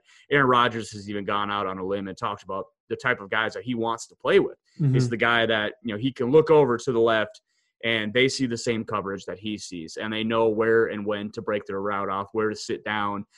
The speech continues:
Speaker 1: and Rodgers is gonna hit them. So those are the types of guys that he likes, and, and honestly, that's part of the narrative too, is some of these <laughs> receivers that didn't work out in Green Bay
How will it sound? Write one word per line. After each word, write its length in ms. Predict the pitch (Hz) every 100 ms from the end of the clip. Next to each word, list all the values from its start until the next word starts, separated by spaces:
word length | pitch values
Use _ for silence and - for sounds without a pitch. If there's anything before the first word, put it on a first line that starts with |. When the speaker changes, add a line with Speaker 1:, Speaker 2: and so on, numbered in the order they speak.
| _ _
Speaker 1:
and 200 | 104 101
Rodgers 380 | 101 113 110 104
is 100 | 98
gonna 200 | 98 92
hit 160 | 101 92
them. 120 | - -
So 160 | -
those 240 | 131 226 269
are 60 |
the 80 | 233
types 300 | 175 175 151
of 80 | 113
guys 440 | 123 127 120 113 - _ _ _
that 420 | 113 117 110 107
he 80 | 120
likes, 380 | 120 196 190 156
and, 160 | 127 -
and 120 | 135
honestly, 300 | 143 196 180
that's 120 | 170 180
part 180 | 190
of 40 | 175
the 60 |
narrative 440 | 156 151 220 156 104
too, 180 | 202 220
is 160 | 117 -
some 160 | 147
of 60 | 160
these 220 | 175 151
<laughs> 80 | 160
receivers 560 | - 175 196 156 127
that 240 | 127 127 123 - - 113
didn't 220 | 143 147
work 240 | - 165
out 200 | - 175
in 80 | 151
Green 260 | 123 127 123
Bay 320 | 117 117